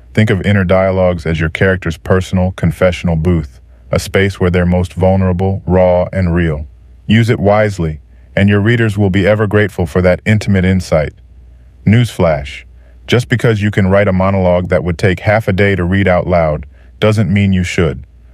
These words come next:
We've all been stuck in conversations, desperately seeking an escape as someone prattles on. Don't let your readers feel the same way about your book. Hey, the reality is attention spans are limited. Sorry to break it to you, but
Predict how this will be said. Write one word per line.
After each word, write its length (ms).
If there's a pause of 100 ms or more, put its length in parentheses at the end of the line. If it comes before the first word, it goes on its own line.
(160)
We've 180
all 180
been 160
stuck 340
in 140
conversations, 920 (360)
desperately 480
seeking 400
an 80
escape 480
as 100
someone 360
prattles 380
on. 360 (340)
Don't 220
let 140
your 140
readers 360
feel 180
the 100
same 300
way 140
about 260
your 140
book. 320 (380)
Hey, 260 (300)
the 100
reality 560
is 280
attention 460
spans 520
are 180
limited. 500 (420)
Sorry 360
to 60
break 240
it 100
to 120
you, 180
but 220